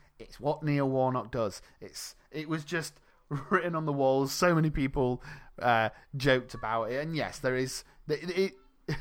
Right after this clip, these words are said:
<laughs> there is a, a, an element of fate about it, but it's, it's nonsense. However, yeah,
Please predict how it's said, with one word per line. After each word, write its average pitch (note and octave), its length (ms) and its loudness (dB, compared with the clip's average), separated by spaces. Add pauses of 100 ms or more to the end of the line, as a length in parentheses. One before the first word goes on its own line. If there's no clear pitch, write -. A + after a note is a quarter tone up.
<laughs> - 140 -20
there D#3+ 120 4
is D#3 100 4
a, D#3 240 0
a, C3+ 240 -2
an C#3 120 -2
element D#3+ 420 0
of A#2 80 -8
fate A#2 340 -8
about A2 320 -4
it, G#2 160 -8
but A2+ 340 -4
it's, B2+ 440 -8
it's C#3+ 180 -8
nonsense. A#2+ 800 -4 (220)
However, A#2+ 600 -4 (1300)
yeah, E3+ 560 -12